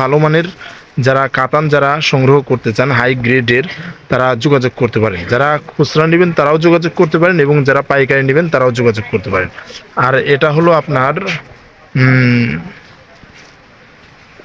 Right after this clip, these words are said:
সবুজ বলতে পারেন, ঠিক আছে? সবুজ কালার বলতে পারেন এটা। আর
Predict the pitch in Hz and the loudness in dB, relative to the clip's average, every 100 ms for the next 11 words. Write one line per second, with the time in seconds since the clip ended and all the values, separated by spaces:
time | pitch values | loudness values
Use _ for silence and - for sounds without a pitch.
0 | - - 165 165 147 143 151 143 131 123 | -4 0 2 2 2 2 2 2 0 2
1 | 117 143 165 - - - - - - - | 0 -2 -6 -10 -18 -20 -20 -20 -20 -12
2 | - 135 135 120 135 143 - - - 147 | -4 0 0 -2 -4 -6 -10 -12 -2 0
3 | 135 - 139 131 120 113 104 101 90 - | 0 -2 0 0 0 0 0 -2 -4 -10
4 | - - - - - - - 127 110 101 | -20 -20 -20 -20 -20 -16 -6 -4 -2 -4
5 | - - - - - - 120 123 | -8 -18 -20 -20 -18 -6 -2 -2